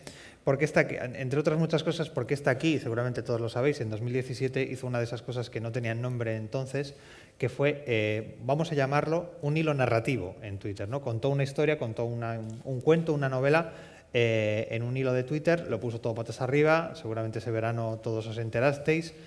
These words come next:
eh, tuvo, no sé, cientos de miles de, de impresiones o más, un, fue una auténtica locura,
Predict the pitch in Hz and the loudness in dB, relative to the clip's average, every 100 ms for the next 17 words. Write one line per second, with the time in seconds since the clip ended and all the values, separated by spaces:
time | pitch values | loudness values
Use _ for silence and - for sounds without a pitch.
0 | - - - 113 107 107 107 107 113 110 | -20 -10 -2 2 2 2 0 -2 -2 -2
1 | 113 - 120 117 143 120 135 131 127 113 | -2 -6 -6 -4 -4 -2 -2 -2 -2 -2
2 | 120 151 113 110 110 110 113 117 113 107 | -2 0 0 0 -2 -2 -4 -4 -2 -2
3 | 139 131 - 113 135 156 135 101 - - | -2 -4 -4 -2 0 0 -2 -12 -10 -6
4 | 120 117 117 127 123 123 147 - | -4 -4 -4 0 0 2 2 2